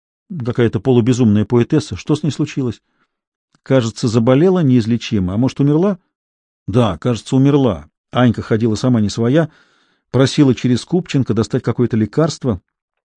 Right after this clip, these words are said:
Он забыл о просьбе, и она единственный раз упрекнула: «У тебя мохнатое сердце».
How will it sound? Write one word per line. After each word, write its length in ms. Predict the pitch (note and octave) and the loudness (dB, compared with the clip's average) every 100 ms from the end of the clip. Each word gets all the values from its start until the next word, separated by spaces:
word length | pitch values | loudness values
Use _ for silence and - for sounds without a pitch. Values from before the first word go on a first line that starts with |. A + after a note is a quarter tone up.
| _ _ _ _ _ _ - | _ _ _ _ _ _ -2
Он 180 | A#2 B2 | 2 4
забыл 400 | D3+ F#3 G#3 C#3 | 2 4 4 2
о 60 | |
просьбе, 480 | - B2 F#2 E2 - _ _ _ _ - | 0 -2 -4 -6 -14 _ _ _ _ -6
и 100 | G#2 | -2
она 360 | A#2 C3+ E3+ | 2 2 2
единственный 640 | D3+ C3+ B2 E3 D#3 C#3+ C3 | 0 -2 -2 -2 -2 0 2
раз 220 | C#3 D3 | 2 0
упрекнула: 560 | A#2+ B2 - D#3+ D#3 G#2+ _ _ - | -2 -4 0 0 0 -2 _ _ -14
«У 80 | A#2 | -6
тебя 240 | A#2+ C3+ | 0 2
мохнатое 480 | C3 - C#3+ B2+ C3 | 2 2 -2 -2 -4
сердце». 440 | - B2 - - | -2 -4 -4 -16